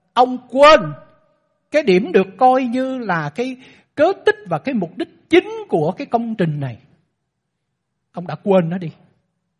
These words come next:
Thời gian trôi qua, lòng yêu mến đối với người vợ của mình nó phai dần đi. Và đã có nhiều cái hình bóng khác, đã có nhiều điều khác nó đã thay thế vào ở trong cái điều đó, trong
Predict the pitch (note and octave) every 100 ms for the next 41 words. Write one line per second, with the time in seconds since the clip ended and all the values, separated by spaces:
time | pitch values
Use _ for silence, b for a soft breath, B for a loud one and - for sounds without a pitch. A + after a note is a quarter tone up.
0 | _ _ F#3+ E3+ G3 A3 A3 A3 G#3+ G#3
1 | G3+ G#3 G3 D#3+ D#3+ C#3 B2+ - F#3+ F#3+
2 | F3+ G#3 C4+ D4+ B3+ F3+ G3 A#3+ B3+ E3
3 | C3 A2+ B2+ D#3+ E3+ B2 A2 D3 - G3+
4 | G#3 G3+ G3 F#3+ F#3 E3+ C#3+ A#2+ G#2+ A2
5 | C3+ B2 - b b b b C#3+ C3+ D3+
6 | A3+ C4 F3+ D#3+ D3 G#3 E3 D3+ C3+ E3+
7 | C#4 - - C4 D#4+ A3+ D#3 A3+ F#3 C#3+
8 | C3+ A#2+ - - A3 - F3 C#3+ - -
9 | F3+ D#3 F#3 G#3 B3+ C#3+ A2+ - C3 C#3
10 | C#3 E3+ C3+ A#2 C3+ C#3+ C#3